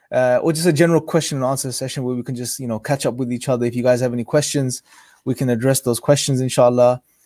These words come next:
And yeah, we'll, we'll proceed like that. If you guys have any specific questions related to the content that I cover or the things I'm sharing, and if I miss it and I, I'm not able to answer it while I'm covering the, what, what I, what I intend on covering, uh,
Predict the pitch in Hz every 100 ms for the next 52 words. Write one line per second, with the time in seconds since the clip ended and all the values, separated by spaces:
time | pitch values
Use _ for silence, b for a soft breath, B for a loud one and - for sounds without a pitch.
0 | _ _ - 117 123 120 120 117 135 170
1 | 143 135 135 131 139 131 143 - 151 135
2 | 123 113 107 90 B B B 151 165 185
3 | 190 190 190 196 - 180 - 208 202 -
4 | 196 - 196 156 160 180 175 175 170 165
5 | 180 175 196 139 156 120 147 - 160 165
6 | 196 160 139 - 170 160 147 - 165 185
7 | 170 139 151 147 170 - 208 156 143 139
8 | 147 156 156 156 156 123 147 156 160 143
9 | 147 139 151 139 135 139 131 135 139 110
10 | 131 131 131 135 131 139 135 135 160 156
11 | 147 156 156 208 - B B B B B
12 | 139 139